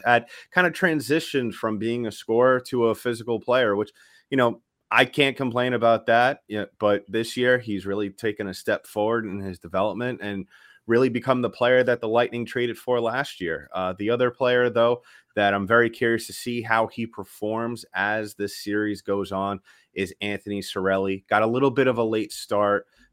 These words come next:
this year due to injury, came back from injury in December. So he's a little bit more fresher than most in this series. So hopefully he could get going down the middle. And that's really,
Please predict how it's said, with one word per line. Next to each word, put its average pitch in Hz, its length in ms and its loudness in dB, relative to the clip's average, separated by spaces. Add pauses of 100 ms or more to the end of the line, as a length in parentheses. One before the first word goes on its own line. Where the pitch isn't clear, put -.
this 101 280 -4
year 98 240 0
due 101 260 -4
to 101 180 -4
injury, 98 500 -6
came 123 340 -6
back 110 320 2
from 104 240 -6
injury 101 560 -4
in 110 240 -6
December. 104 680 -2
So 104 300 0
he's 113 220 -4
a 123 60 -4
little 156 220 -2
bit 147 260 0
more 127 240 2
fresher 127 680 0 (400)
than 107 200 2
most 107 580 0
in 113 160 -4
this 117 220 -6
series. 117 440 -2
So 104 240 0 (260)
hopefully 117 380 2
he 113 160 -2
could 101 180 -4
get 107 200 0
going 104 280 0
down 95 240 -2
the 92 80 -4
middle. 90 320 -6
And 90 160 -6
that's 101 240 -4
really, 92 400 -2